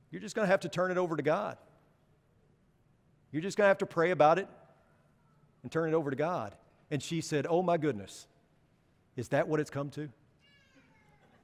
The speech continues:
Folks, let me tell you, that's what it always comes down to. Always. You can only do so much.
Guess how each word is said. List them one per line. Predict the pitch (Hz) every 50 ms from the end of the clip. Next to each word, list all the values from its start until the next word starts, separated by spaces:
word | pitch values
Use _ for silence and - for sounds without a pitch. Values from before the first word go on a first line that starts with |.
| _ _ _ _ _ _ _ _ _ _ _ _ _ _ _ _ _ _ _ _ _ -
Folks, | 165 165 143 -
let | 180 170
me | 147 139
tell | - 170 165
you, | 147 135
that's | 120 151 160 - -
what | 147 143
it | 139 139 - -
always | - 139 143 147 135 117 107 101 -
comes | - 127 117 107
down | 98 131 113 104 98
to. | - 110 92 - _ _ _ _ _ _ _ _ _ _ _ _ _ _ _ _ _ _ _ -
Always. | 156 143 135 120 95 95 82 - - - - - - _ _ _ _ _ _ _ _ _ _ _ _ _ _ _ _ _ _ -
You | - 160 214 -
can | 214 202 208
only | 196 208 233 247 226 226 214
do | 170 196 214 214
so | 190 - - 190 185
much. | 165 160 175 180 151 - - - - -